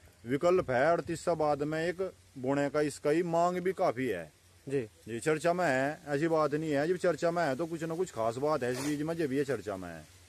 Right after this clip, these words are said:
Speaker 2: जी, जी।
Speaker 1: नहीं, बीज तो बहुत है वैसे, अनुसंधान केंद्र के, यहाँ के, यूपी के भी बहुत बीज है, लेकिन यू ही क्यों चर्चा में आया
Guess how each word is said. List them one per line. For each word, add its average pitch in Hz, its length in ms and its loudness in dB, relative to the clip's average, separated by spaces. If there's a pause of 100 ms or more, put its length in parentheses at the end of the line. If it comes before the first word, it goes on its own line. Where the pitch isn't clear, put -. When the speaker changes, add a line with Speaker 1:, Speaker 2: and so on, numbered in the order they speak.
(140)
Speaker 2:
जी, 120 160 -8
जी। 110 200 -12
Speaker 1:
नहीं, 147 120 0
बीज 185 240 -2
तो 208 100 4
बहुत 196 360 4
है 156 140 6
वैसे, 202 360 0
अनुसंधान 160 680 -2
केंद्र 165 280 -4
के, 170 80 -4
यहाँ 147 200 -4
के, 151 100 -2
यूपी 160 300 -2
के 156 120 -4
भी 156 100 -4
बहुत 139 280 0
बीज 139 300 -2
है, 131 180 0
लेकिन 156 360 -2 (340)
यू 170 140 2
ही 170 120 4
क्यों 180 160 -2
चर्चा 170 340 0
में 156 120 0
आया 123 220 2